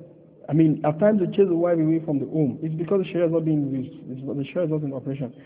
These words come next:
The wife has a designated portion in, in, in, in the Quran. If she has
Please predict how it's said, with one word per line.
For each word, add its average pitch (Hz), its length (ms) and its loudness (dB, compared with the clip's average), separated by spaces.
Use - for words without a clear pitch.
The 151 80 4
wife 202 320 4
has 196 160 2
a 160 60 0
designated 147 680 -4
portion 147 380 -2
in, 131 220 -2
in, 127 240 -2
in, 123 180 -4
in 127 160 -4
the 120 80 -4
Quran. 117 400 -8
If 180 200 2
she 190 80 -2
has 208 180 4